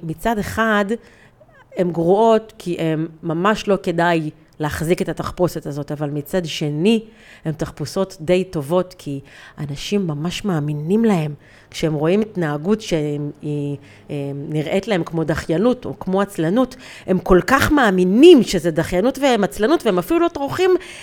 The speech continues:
לחשוב שאולי זה לא זה, שזה משהו אחר. אז דחיינות ועצלנות הן תחפושות. ובואו נחשוב רגע על הדבר הזה שאנחנו צריכים לעשות, ואנחנו דוחים אותו.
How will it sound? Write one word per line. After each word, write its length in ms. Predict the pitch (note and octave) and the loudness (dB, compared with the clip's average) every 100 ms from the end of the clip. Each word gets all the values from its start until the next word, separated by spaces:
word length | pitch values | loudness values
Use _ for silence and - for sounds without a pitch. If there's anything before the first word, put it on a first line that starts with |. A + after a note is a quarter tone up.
| - - | -8 2
לחשוב 800 | A4 A4+ - - A4 B4+ B4+ A4 | 4 4 0 6 8 10 8 6
שאולי 420 | F#4 E4 F4 F4+ | 4 4 4 2
זה 160 | F4+ F4 | 2 2
לא 140 | E4+ F4 | 2 0
זה, 360 | D4+ - G4 F#4+ - _ _ _ - | -2 -2 -2 -4 -12 _ _ _ -14
שזה 340 | - F3+ F3+ | -8 -6 -4
משהו 360 | F#3 G#3+ C#4+ A#3 | -4 -6 -4 -6
אחר. 340 | D#3+ F3+ E3+ E3 _ _ _ _ _ - - - | -4 -4 -4 -8 _ _ _ _ _ -20 -20 -6
אז 200 | E3+ D#3 | -4 -2
דחיינות 500 | E3 - F3 C4 - | -2 -2 -2 -2 -2
ועצלנות 500 | - - F#3 B3+ C4+ | -4 -2 -2 -2 -6
הן 160 | E3+ D#3 D#3 | -8 -8 -8
תחפושות. 640 | - - C3+ D3+ - - _ _ _ - - - | -10 -8 -6 -6 -8 -20 _ _ _ -20 -20 -12
ובואו 460 | D#3 E3+ E3 D3+ C#4 A#4+ | 0 2 2 2 2 2
נחשוב 340 | - D4 C4+ | -4 -4 -4
רגע 340 | E3 D3+ D#3 D#3+ - _ - | -4 -4 -4 -6 -10 _ -8
על 140 | - D#3+ | -2 0
הדבר 280 | D#3+ D#3 | 0 2
הזה 420 | G3 F#3+ D#3 D3+ D3 | 2 2 -4 -8 -8
שאנחנו 440 | - F#3 C#4 - C4 | -8 -6 -6 -8 -12
צריכים 340 | F#3 E3 G#3 | -10 -8 -4
לעשות, 560 | F#3 D3 - C4 D#4 - _ _ _ - | -4 -4 -2 -2 -2 -18 _ _ _ -16
ואנחנו 640 | D#3 C#3+ F#3 F3 E3+ - E3 | -12 -4 -2 -2 -4 -4 -4
דוחים 420 | D#3 C3+ D#3+ D3 | -4 -4 -4 -6
אותו. 220 | C#3+ C#3+ | -8 -10